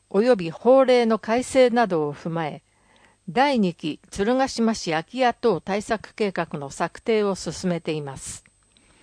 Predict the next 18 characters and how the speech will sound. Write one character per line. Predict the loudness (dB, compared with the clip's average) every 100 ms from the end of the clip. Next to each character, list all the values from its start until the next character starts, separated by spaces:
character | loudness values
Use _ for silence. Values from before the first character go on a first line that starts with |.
| _ _ _ _
こ | 0
の | 2 2
度、 | 0 -4 -6 -8 _ -2
計 | 0 0
画 | -2 -2
の | -2
素 | -2 0 0
案 | 2 0
が | 0
ま | 0
と | 0
ま | 0 0
り |
ま | 0 -2
し | -6
た | -10
の | -10
で、 | -10 -12